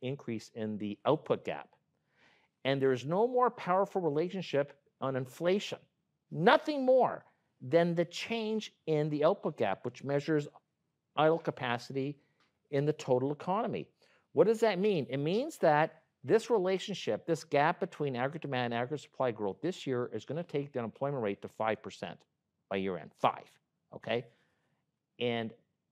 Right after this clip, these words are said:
what it means for inflation is a three hundred basis point decline. Capiche, paisano? That means inflation is going to zero by the end of the year. Inflation is gonna go to zero.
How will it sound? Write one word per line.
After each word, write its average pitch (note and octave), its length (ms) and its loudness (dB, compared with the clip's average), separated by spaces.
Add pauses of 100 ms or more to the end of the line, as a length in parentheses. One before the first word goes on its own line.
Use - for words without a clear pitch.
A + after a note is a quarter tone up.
(160)
what C3+ 160 2
it C3+ 60 2
means D3 180 -2
for C#3 160 -2
inflation B2 600 -4 (340)
is B2 220 -2
a A#2 100 0
three D3+ 460 -6
hundred C3 420 -6
basis B2+ 300 -4
point A2 340 -10
decline. G#2 480 -6 (1500)
Capiche, - 300 -4
paisano? B2 560 2 (380)
That A#2 120 6
means D3+ 240 2
inflation C3+ 440 0
is A2 60 -4
going A#2+ 220 2
to G#2+ 80 0
zero A2+ 260 4
by G#2 160 4
the G2+ 120 2
end G2+ 100 0
of F#2+ 60 -2
the F#2+ 80 -2
year. F#2 320 -4 (360)
Inflation C#3+ 720 0
is A2 120 -8
gonna A#2 180 -2
go A2 140 2
to G#2 100 -2
zero. F#2+ 400 2